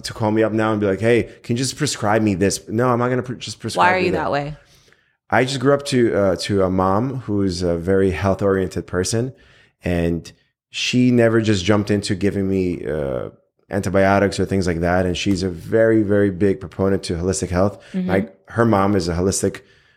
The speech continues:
Speaker 1: uh, doctor
Speaker 2: Mm-hmm.
Speaker 1: here in America, and I just grew up like that.
Speaker 2: So it was modeling for you that taught you
Speaker 1: Modeling
Speaker 2: to be
Speaker 1: for
Speaker 2: that
Speaker 1: me, and
Speaker 2: way.
Speaker 1: also, I also don't like the idea of, like, you know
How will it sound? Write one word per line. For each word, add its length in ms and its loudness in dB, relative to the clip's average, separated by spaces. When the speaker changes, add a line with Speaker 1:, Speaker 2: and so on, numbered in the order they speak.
Speaker 1:
uh, 180 0
doctor 460 0
Speaker 2:
Mm-hmm. 320 -6
Speaker 1:
here 140 0
in 60 2
America, 480 0
and 300 -2
I 80 -2
just 160 -2
grew 140 2
up 100 -4
like 180 0
that. 200 -6
Speaker 2:
So 100 0
it 40 4
was 140 0
modeling 460 -2
for 140 -14
you 160 -8
that 180 -10
taught 60 2
you 0 -
Speaker 1:
Modeling 240 2
Speaker 2:
to 80 -8
be 40 -6
Speaker 1:
for 40 0
Speaker 2:
that 80 2
Speaker 1:
me, 80 4
and 80 2
Speaker 2:
way. 40 4
Speaker 1:
also, 380 0
I 80 0
also 220 2
don't 180 2
like 140 2
the 80 2
idea 360 4
of, 120 -2
like, 260 0
you 120 -2
know 320 0